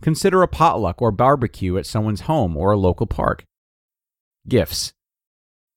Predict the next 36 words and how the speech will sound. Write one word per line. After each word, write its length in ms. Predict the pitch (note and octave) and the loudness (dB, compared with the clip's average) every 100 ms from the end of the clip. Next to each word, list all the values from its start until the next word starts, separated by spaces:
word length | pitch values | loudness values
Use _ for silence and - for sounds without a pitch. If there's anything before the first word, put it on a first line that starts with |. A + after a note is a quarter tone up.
| _ - | _ -2
There 200 | D#3+ - | 2 4
are 200 | F#3 F3 | 4 4
some 220 | F3 D#3 | 0 -2
pretty 300 | - D#3+ D#3+ | 0 0 0
cool 260 | - D#3 | 0 2
options 460 | A#2 B2+ - A#2+ G#2 | 4 2 0 -6 -4
these 240 | A2 G2+ | -2 -2
days 320 | E2 F#2+ G2 - | 0 0 0 -2
with 140 | D#2 | -6
SoKind 600 | - B2+ C3 B2 A#2+ A2 | 0 2 2 2 0 2
Registry 640 | G#2 G#2+ G#2 - G#2 G2+ _ _ | 2 2 0 -2 0 0 _ _
and 120 | G#2 G2+ | -6 0
online 480 | A2+ A#2 A2 A2 G#2 | 0 2 2 0 -2
cash 360 | A2 B2+ - | -2 -2 -2
registries. 640 | F2+ D#2 E2 - E2 E2+ - _ _ _ | -2 -2 -6 -8 -8 -8 -12 _ _ _
People 200 | D#3+ E3 | -4 -2
can 160 | D3 C3+ | 0 0
even 160 | C#3+ | 0
help 200 | B2 C3 | 0 -2
cover 200 | - C3 | 0 -2
the 100 | C3 | 0
cost 400 | - - A#2+ C#3 | -4 0 0 2
of 100 | B2+ | 0
a 60 | A#2 | -4
fabulous 520 | - A2+ B2+ C#3 B2 | 0 0 0 -2 -2
honeymoon, 480 | C#3 F#3 D3+ D#2+ G1+ _ _ _ _ _ - | -4 -4 -4 -6 -10 _ _ _ _ _ -2
which 240 | D3+ - | -2 -2
is 180 | D#3 - | -4 -4
far 360 | - D#3+ F#3 D#3+ | -2 2 4 2
more 220 | C#3+ C3+ | 0 0
fun 360 | - C#3+ A2 | 2 0 2
than 140 | G#2 G#2+ | 2 0
an 100 | A2 | -2
extra 300 | A#2+ - G#2+ | -4 -6 -6
toaster, 480 | - A#2 F#2+ - D2 | 0 0 0 -6 -6
right? 260 | C3 D#3 | 0 0